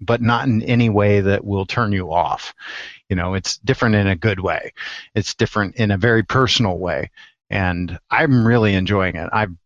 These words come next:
been listening to it pretty much nonstop since it came out a couple of days ago, <laughs> as we're recording.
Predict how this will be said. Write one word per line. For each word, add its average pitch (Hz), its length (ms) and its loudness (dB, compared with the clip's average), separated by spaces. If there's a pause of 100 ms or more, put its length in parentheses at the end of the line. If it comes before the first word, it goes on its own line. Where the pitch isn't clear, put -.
been 101 160 2
listening 95 380 -2
to 104 100 2
it 98 200 -2
pretty 117 180 0
much 113 180 2
nonstop 120 600 4
since 113 240 -2
it 120 80 -4
came 110 200 2
out 101 260 0
a 113 100 0
couple 113 320 2
of 107 80 2
days 98 240 0
ago, 78 320 -10 (180)
<laughs> - 760 -2
as 117 180 2
we're 110 140 2
recording. 85 560 -6